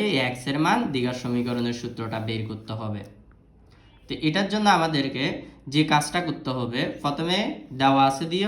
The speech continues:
প্রশ্নে যে সমীকরণটা আছে সেটা লিখে নিতে হবে। এখন আমরা এখানে প্রশ্নে যে সমীকরণটা আছে এটাকে ফোর এ দ্বারা গুণ করব, উভয় পক্ষকে, ডান পক্ষ বাম পক্ষ উভয়কে আমরা ফোর এ দ্বারা গুণ করব। তো এখানে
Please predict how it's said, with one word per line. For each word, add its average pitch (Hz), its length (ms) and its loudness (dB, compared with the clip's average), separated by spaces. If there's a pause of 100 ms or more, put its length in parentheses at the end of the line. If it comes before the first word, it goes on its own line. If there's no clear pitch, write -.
প্রশ্নে 151 360 -2
যে 139 60 4 (100)
সমীকরণটা 156 580 2
আছে 214 120 -6 (100)
সেটা 131 240 -2
লিখে 117 220 -4
নিতে 107 180 -6
হবে। 101 160 -10 (2250)
এখন 175 240 2
আমরা 202 200 4 (340)
এখানে 170 260 4 (120)
প্রশ্নে 156 300 0 (100)
যে 156 80 6 (100)
সমীকরণটা 196 640 0
আছে - 180 -4 (220)
এটাকে 156 300 2 (160)
ফোর 165 240 4 (100)
এ - 20 6 (100)
দ্বারা 160 180 6 (100)
গুণ 151 120 4 (100)
করব, 117 180 -4 (200)
উভয় 196 340 4
পক্ষকে, 123 380 -4 (120)
ডান 139 160 4 (100)
পক্ষ - 180 -4 (180)
বাম 151 140 8 (100)
পক্ষ 139 160 -2 (120)
উভয়কে 156 380 4
আমরা 160 160 4 (100)
ফোর 127 220 4
এ - 80 4
দ্বারা 135 260 6
গুণ 123 120 2 (100)
করব। 104 180 -4 (1120)
তো - 120 -12
এখানে 135 180 4